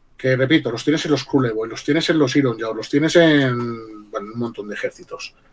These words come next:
Por lo cual, bueno, pues sabiendo usarlos bien, sabiendo posicionarlos bien y sabiendo usarlos bien, creo que dan bastante utilidad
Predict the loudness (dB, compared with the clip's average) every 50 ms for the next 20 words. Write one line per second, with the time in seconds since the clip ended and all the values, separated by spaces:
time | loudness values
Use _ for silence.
0 | _ _ _ _ _ _ _ _ _ _ _ _ _ _ _ _ _ 4 4 6
1 | 8 6 6 8 8 8 10 10 10 10 10 10 10 10 10 8 8 8 8 6
2 | 6 2 -2 -2 -2 -2 -2 -4 -6 -6 -6 -6 -4 -2 -2 0 2 2 4 6
3 | 6 6 8 8 6 6 6 4 2 0 0 0 2 2 2 0 -4 -8 -8 -6
4 | -4 0 0 0 0 0 -2 -6 -4 -2 0 0 2 2 2 2 2 2 0 -2
5 | -4 -4 -2 0 0 2 2 2 2 2 2 2 4 2 2 2 4 6 6 6
6 | 6 4 2 2 2 2 2 2 2 4 6 6 6 6 4 2 2 2 2 0
7 | 0 0 -2 -2 -4 -6 -6 -8 -8